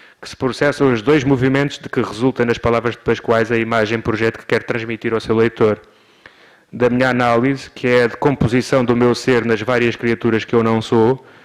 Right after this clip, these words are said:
mas constituem de algum modo a minha pessoa, e da minha síntese, que é o casamento eletivo destes seres,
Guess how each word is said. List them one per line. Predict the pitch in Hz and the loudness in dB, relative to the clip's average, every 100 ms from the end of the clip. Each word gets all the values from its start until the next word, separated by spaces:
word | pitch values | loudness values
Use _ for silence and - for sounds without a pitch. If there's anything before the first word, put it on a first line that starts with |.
| - | -18
mas | - 127 120 | -4 -2 0
constituem | 143 123 123 135 127 | 0 0 0 2 2
de | 120 | 4
algum | 120 113 | 2 2
modo | 120 117 110 | 2 4 2
a | |
minha | 107 107 | 0 -2
pessoa, | - - 120 107 98 - _ _ _ - | -4 0 2 4 2 -8 _ _ _ -10
e | 120 | -2
da | 123 | -2
minha | 127 127 | 0 0
síntese, | - 120 123 147 - - | 0 -2 -2 -4 -12 -8
que | - | -2
é | |
o | 120 | -2
casamento | - 131 131 139 131 | -2 -4 -4 -4 -6
eletivo | 127 123 - 123 | -2 -2 -2 -6
destes | 107 117 110 - | -2 -2 -2 -2
seres, | 127 120 - - | 2 2 0 -6